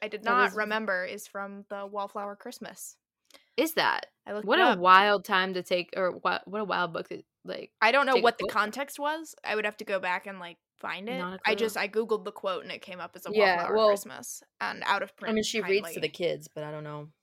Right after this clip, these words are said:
Speaker 1: Yeah,
Speaker 2: what
Speaker 1: I don't know
Speaker 2: else
Speaker 1: what the,
Speaker 2: kinda
Speaker 1: maybe it's
Speaker 2: reading.
Speaker 1: just 'cause she's the well-read woman, or maybe somebody else is, and it's just a fun quote. Who's to say?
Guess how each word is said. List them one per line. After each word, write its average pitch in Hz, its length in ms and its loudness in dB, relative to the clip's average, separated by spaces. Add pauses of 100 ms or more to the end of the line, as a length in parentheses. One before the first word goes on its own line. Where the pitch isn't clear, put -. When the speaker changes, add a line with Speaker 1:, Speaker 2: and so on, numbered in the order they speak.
(100)
Speaker 1:
Yeah, 202 140 -4
Speaker 2:
what - 0 -
Speaker 1:
I 196 60 -2
don't 208 140 -2
know 202 40 -8
Speaker 2:
else 196 60 -6
Speaker 1:
what 190 180 -6
the, - 120 -8
Speaker 2:
kinda 190 80 -8
Speaker 1:
maybe 170 280 0
it's - 40 6
Speaker 2:
reading. 175 100 -2
Speaker 1:
just 214 180 -6
'cause 196 140 -10
she's 190 340 -12
the 202 120 -8
well-read 214 400 -6
woman, 220 400 -10
or - 80 -14
maybe 214 260 -10
somebody 247 340 -10
else 233 200 -8
is, 190 160 -12
and 185 80 -14
it's 185 140 -12
just 196 220 -14
a 208 40 -16
fun 202 280 -14
quote. 196 340 -8 (280)
Who's 302 260 -10
to 339 140 -12
say? 196 440 0